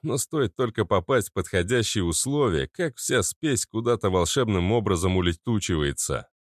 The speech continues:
В окопах атеистов нет, как говорил наш комроты, хотя у нас в своё время церквей повзрывали немерено. Итак, мы поехали.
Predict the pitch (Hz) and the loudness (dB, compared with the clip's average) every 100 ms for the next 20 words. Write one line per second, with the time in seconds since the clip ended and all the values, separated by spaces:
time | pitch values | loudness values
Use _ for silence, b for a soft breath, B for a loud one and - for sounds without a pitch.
0 | _ _ _ - 80 82 80 - 170 151 | _ _ _ -8 0 2 2 0 -2 0
1 | 151 - 160 147 143 143 - 143 120 127 | -2 0 -2 0 -2 -2 0 0 0 0
2 | 147 135 - - _ 185 156 139 139 123 | 2 0 -2 -8 _ -6 -4 -2 2 2
3 | 135 131 117 110 - 113 101 117 123 - | 2 2 2 0 0 0 2 4 2 2
4 | 69 - _ - - - 101 95 90 107 | -4 -6 _ -10 -8 -4 -2 -2 0 -2
5 | 87 113 98 87 107 127 92 - 87 - | -2 0 2 2 2 2 0 0 -4 -2
6 | 135 123 95 82 78 82 107 107 80 80 | -4 -2 0 -2 0 0 2 2 2 2
7 | 85 98 80 76 60 64 _ _ _ _ | 2 0 0 -2 -6 -12 _ _ _ _
8 | _ _ 92 95 85 151 170 147 160 147 | _ _ -2 -2 0 2 2 2 0 0
9 | 135 127 117 127 117 - 92 71 | 2 2 4 4 2 2 0 0